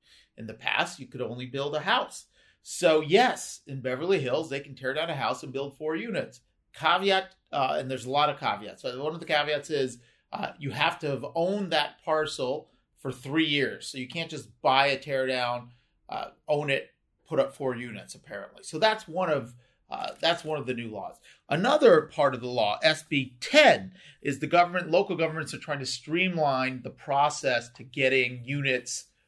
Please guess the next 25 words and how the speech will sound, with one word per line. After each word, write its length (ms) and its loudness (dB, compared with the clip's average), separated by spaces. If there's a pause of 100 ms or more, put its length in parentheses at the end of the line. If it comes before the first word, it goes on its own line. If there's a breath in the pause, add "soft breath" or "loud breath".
(140)
uh, 160 0 (160)
built. 320 2
So 320 -4
up 240 4
to 80 -10
ten 340 0
units, 480 -4 (220 soft breath)
they're 100 -8
trying 220 0
to 80 -6
steam-, 400 -6 (220)
streamline 520 -2
and 100 -8
shorten 300 -4
the 60 -14
process 500 -2
of 140 -16
getting 320 -6
approved 400 -6
and 120 -16
permitted, 540 -2 (420 loud breath)
uh, 180 4
to 180 -4
allow 420 2
more, 460 -2